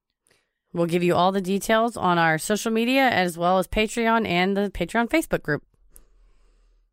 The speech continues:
For our patrons not in the U S, you also have the option to pay in pounds or euros, saving you the cost of the conversion fee. Annual memberships for all tiers are also now available.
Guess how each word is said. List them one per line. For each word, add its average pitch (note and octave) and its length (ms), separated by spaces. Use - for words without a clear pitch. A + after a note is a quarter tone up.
For - 80
our B3 80
patrons B3 340
not C4+ 160
in C#4+ 60
the D4 60
U C#4 140
S, D#4 220
you - 140
also A3 300
have A3+ 160
the G3+ 120
option G3+ 300
to F3+ 40
pay F#3+ 200
in D#3+ 80
pounds C4 360
or A3 160
euros, F3 360
saving A3+ 340
you A3 120
the G#3+ 100
cost F3 280
of - 40
the G3 80
conversion B3+ 400
fee. D3 180
Annual C#4 280
memberships C4+ 460
for - 120
all A3 140
tiers B3+ 260
are C#4+ 160
also E3 260
now D#3 200
available. D#3 440